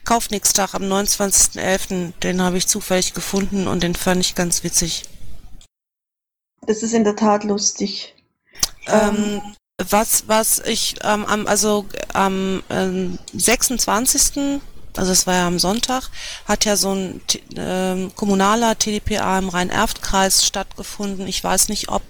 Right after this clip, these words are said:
Speaker 1: die Rhein-Erftler da eine P M oder einen Blogbeitrag gemacht haben.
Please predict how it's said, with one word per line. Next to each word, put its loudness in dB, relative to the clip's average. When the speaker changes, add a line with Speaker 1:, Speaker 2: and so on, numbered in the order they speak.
Speaker 1:
die 0
Rhein-Erftler 2
da 4
eine 2
P 2
M -2
oder 2
einen 2
Blogbeitrag 2
gemacht 0
haben. 2